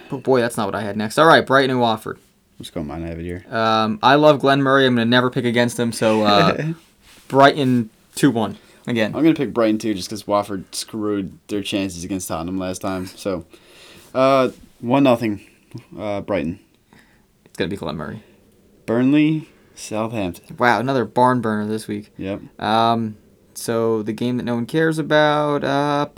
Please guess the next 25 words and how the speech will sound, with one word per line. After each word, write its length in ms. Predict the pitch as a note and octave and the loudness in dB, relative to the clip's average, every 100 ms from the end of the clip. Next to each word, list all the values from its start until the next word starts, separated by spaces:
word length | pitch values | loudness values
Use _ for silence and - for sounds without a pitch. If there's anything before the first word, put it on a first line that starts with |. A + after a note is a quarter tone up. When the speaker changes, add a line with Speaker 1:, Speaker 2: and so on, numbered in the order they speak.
| - - - - - - - - | -12 -12 -14 -14 -16 -18 -20 -8
Speaker 1:
I 500 | G3 C#3 - D#3+ - | -6 -6 -6 -6 -4
think 100 | G3 A3 | 2 2
I've 100 | E3 | 4
picked 500 | E3+ E3 _ - C3+ | 2 2 _ -6 -4
against 340 | A2+ A#2+ B2+ | 2 2 2
Southampton 540 | C3+ C3 C#3+ C3+ C#3 | 4 4 2 -2 -2
every 240 | D#2+ G#2 G#2+ | -2 -2 -2
single 200 | A#2 G2+ | -4 -6
time. 280 | G#2+ G2 G#2 | -4 -4 -6
So 220 | - - A3+ | -12 -8 -4
I'm 40 | |
gonna 60 | A3+ | 0
pick 140 | A3 | 2
Southampton 520 | - A2 - A2+ G#2 G2+ | 4 2 2 0 -4 -6
to 40 | |
win 160 | G2+ G2+ | -6 -8
this 140 | G2+ | -8
one. 140 | G2+ | -10
Speaker 2:
I'm 180 | G2+ - | -10 -12
gonna 120 | A2+ | -10
say 140 | A#2 B2 | -6 -4
one 260 | G#2+ A2 | -2 0
one 180 | G2+ F#2+ | 0 -2
tie. 360 | F2 F2 F2 F2 _ _ - | -2 -4 -4 -8 _ _ -8
Speaker 1:
Say 260 | D#3+ B2 | -2 -2